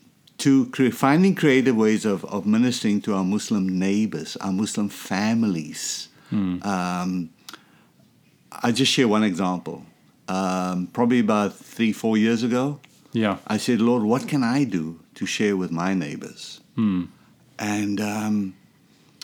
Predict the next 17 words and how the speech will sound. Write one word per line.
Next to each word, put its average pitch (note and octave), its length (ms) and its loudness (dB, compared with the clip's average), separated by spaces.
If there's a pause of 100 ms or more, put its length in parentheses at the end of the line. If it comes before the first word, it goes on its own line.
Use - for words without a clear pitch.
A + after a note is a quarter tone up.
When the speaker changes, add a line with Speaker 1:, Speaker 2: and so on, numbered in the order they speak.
(140)
Speaker 1:
uh, A2+ 320 2
it - 60 -10
was G2+ 120 -4
Christmas A#2+ 480 -2
time, A2+ 360 2
and G2 120 2
I F2+ 80 -2
thought, G#2 420 -2
you G2 80 0
know, G2 500 0
uh, G2 200 -6 (120)
every B2+ 340 4
Ramadan, G2+ 680 2
my G2 260 2
neighbors G#2 560 2 (100)
are G#2+ 100 0
sending A#2 680 2